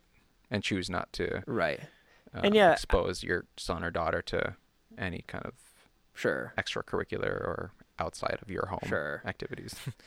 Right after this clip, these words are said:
Speaker 1: <laughs>
Speaker 2: Which, yeah, I mean, I guess, like, the, uh, 'cause I guess, like, objectively, I would say homeschool, you have to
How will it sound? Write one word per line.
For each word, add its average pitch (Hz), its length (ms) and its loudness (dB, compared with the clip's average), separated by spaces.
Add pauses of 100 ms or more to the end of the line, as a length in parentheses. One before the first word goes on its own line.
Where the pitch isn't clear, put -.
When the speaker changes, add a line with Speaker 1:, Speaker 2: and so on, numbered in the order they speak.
Speaker 1:
<laughs> - 380 -20
Speaker 2:
Which, 185 180 6
yeah, 202 220 12
I 151 100 8
mean, 165 300 0 (120)
I 139 100 8
guess, 156 320 6
like, 120 180 4
the, 110 380 0
uh, 95 220 2 (840)
'cause 190 140 10
I 175 100 10
guess, 196 320 4 (640)
like, 139 140 4
objectively, 139 600 6
I 120 120 6
would 120 120 0
say 127 120 6
homeschool, 120 640 0 (180)
you 135 140 4
have 151 240 10
to 123 380 6